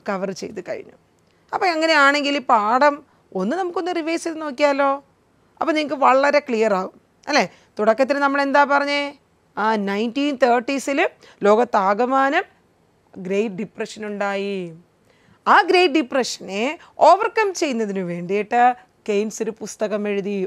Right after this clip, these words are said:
ഓർക്കുന്നുണ്ടോ ആ പുസ്തകത്തിൻ്റെ പേര്? വർക്ക്, the famous work of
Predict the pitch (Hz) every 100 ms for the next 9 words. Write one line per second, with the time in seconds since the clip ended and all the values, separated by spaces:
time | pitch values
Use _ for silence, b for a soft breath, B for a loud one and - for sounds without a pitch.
0 | - 208 247 247 247 254 240 262 254 269
1 | 269 294 277 220 262 233 - - b b
2 | b - 233 311 320 349 349 349 320 311
3 | 311 302